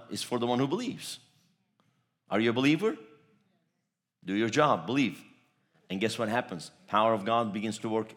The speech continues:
manifest in your life. Go to seventeen. Look at this one. For in it, what, in, in what? In the gospel. The righteousness of God is revealed from faith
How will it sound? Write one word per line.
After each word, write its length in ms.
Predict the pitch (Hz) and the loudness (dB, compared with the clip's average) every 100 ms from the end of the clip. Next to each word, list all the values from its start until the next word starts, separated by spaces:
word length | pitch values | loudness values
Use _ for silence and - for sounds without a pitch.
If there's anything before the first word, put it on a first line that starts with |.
| - | -6
manifest 520 | 104 107 101 101 - | -2 -2 -4 -6 -6
in 80 | 95 | -6
your 140 | 95 | -2
life. 300 | 95 85 - - _ _ _ _ _ - | -2 -2 -6 -18 _ _ _ _ _ -2
Go 120 | 120 | -2
to 180 | 123 110 | 0 0
seventeen. 680 | 131 117 117 117 139 170 - - _ - | 2 2 0 -2 -2 -2 -10 -20 _ -6
Look 140 | 110 | -2
at 60 | 113 | -2
this 200 | 123 - | -2 -2
one. 140 | 151 - - _ _ _ _ | -4 -6 -20 _ _ _ _
For 280 | - 120 113 233 | -4 -2 0 2
in 160 | 240 | 4
it, 200 | 131 123 | 4 2
what, 400 | - 117 107 - - | 0 0 0 -4 -4
in, 220 | 120 113 | 0 0
in 180 | 113 117 | 0 0
what? 200 | 107 85 | 0 0
In 100 | 107 | 0
the 100 | 110 | 0
gospel. 500 | 110 113 113 92 78 - _ _ _ _ _ _ | 2 0 0 -10 -10 -14 _ _ _ _ _ _
The 140 | 92 95 | -4 2
righteousness 580 | 123 156 135 123 120 | 2 2 -4 -6 -6
of 160 | 123 95 | -6 0
God 240 | 107 107 | 2 2
is 160 | 107 92 | 0 -4
revealed 320 | 98 101 110 | -4 -2 -4
from 300 | - 92 87 - | -4 -6 -6 -12
faith 720 | - - 151 165 202 208 | -20 -4 2 2 2 -2